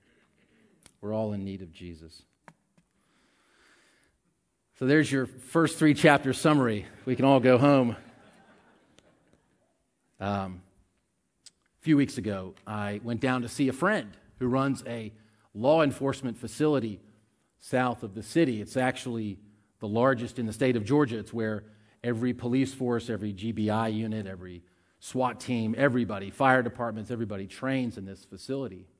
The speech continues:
There happens to be a prison on this campus as well, a juvenile detention center.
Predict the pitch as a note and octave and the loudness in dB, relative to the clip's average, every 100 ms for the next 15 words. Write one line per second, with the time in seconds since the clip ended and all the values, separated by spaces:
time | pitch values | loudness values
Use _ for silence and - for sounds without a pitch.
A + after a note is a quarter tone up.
0 | _ _ _ _ _ _ _ _ _ _ | _ _ _ _ _ _ _ _ _ _
1 | _ _ _ _ _ - G#2 C#3 A#2+ G2+ | _ _ _ _ _ -6 0 0 0 -6
2 | A2+ B2 B2 G2+ E2 E3+ D#3+ A#2 G#2+ G2+ | -2 -2 -2 -4 -2 0 2 0 -6 -8
3 | G2+ - - D3 D3+ D3 G2+ A2 F2+ C3+ | -10 -14 -4 0 0 -2 -10 -10 0 4
4 | C3+ G2 E2 _ _ _ _ _ _ _ | 6 4 -6 _ _ _ _ _ _ _
5 | _ A2+ G2+ C3 D#3+ C#3 A#2+ A2 A2 G#2+ | _ -14 -4 0 2 2 2 -2 -8 -6
6 | D#3+ D#3+ C#3+ G#2+ - G2+ E2+ E2 | -2 -2 -2 -10 -8 -12 -12 -18